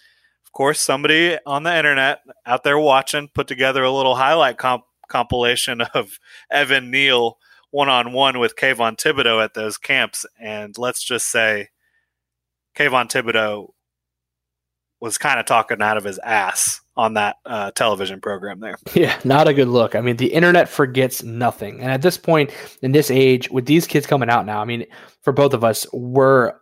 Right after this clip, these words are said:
Speaker 2: older now at this point than any of these rookies coming to the league, which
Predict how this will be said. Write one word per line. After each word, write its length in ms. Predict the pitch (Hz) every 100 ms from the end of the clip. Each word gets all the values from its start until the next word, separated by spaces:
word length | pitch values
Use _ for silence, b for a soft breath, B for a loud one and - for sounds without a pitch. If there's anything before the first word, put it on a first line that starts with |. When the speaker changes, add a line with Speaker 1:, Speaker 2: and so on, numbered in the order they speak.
| _ -
Speaker 2:
older 400 | 143 147 127 110
now 260 | 113 110
at 100 | 104
this 140 | - 113
point 280 | - 107 113
than 100 | 107
any 440 | 123 131 120 - B B -
of 80 | 123
these 180 | 123
rookies 320 | 113 117 131 -
coming 200 | 123 120
to 40 |
the 60 | 110
league, 260 | 120 113
which 240 | 120 113